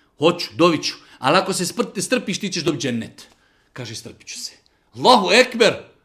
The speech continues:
Ima epilepsiju putem koje će zaraditi džennet. I mi kažemo: "Što je Allah stvorio osobu sa epilepsijom? Da zasluži sebi džennet, da njeni roditelji se strpe na toj epilepsiji pa da zaradi oni džennet." Da ljudi koji vide tu osobu bolesnu da sami kažu:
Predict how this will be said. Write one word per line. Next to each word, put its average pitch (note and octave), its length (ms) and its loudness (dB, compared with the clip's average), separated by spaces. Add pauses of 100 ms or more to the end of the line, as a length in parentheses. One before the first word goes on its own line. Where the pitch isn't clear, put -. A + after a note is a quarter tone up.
(540)
Ima B3+ 400 4
epilepsiju C4 680 4
putem A#3+ 280 2
koje B3+ 220 0
će A3 140 0
zaraditi G#3+ 440 2
džennet. E3 600 -2 (540)
I C3+ 100 -12
mi F#3+ 120 -6
kažemo: E3 400 -8
"Što G3+ 240 -6
je E3+ 100 -4
Allah E3 340 -6
stvorio D#3+ 280 -4
osobu D3 220 -10
sa B2+ 100 -10
epilepsijom? B2 720 -8 (260)
Da F#3 120 6
zasluži B3 560 6
sebi G3 300 -2
džennet, E3 520 -4 (200)
da E3+ 100 4
njeni B3+ 320 4
roditelji A#3+ 460 2
se G#3 140 -4
strpe A3+ 400 -2
na F#3+ 80 -2
toj F#3+ 180 0
epilepsiji A3 460 -2
pa F#3+ 120 -6
da F#3 100 -2
zaradi F3+ 380 0
oni F3 160 -4
džennet." B2 560 -8 (1500)
Da B2+ 100 -12
ljudi E3 340 -4
koji C3+ 200 -2
vide D#3+ 360 -4
tu D#3 100 -4
osobu D3+ 320 -4
bolesnu D#3 400 -6
da B2+ 80 -10
sami C#3+ 360 -8
kažu: C3+ 320 -8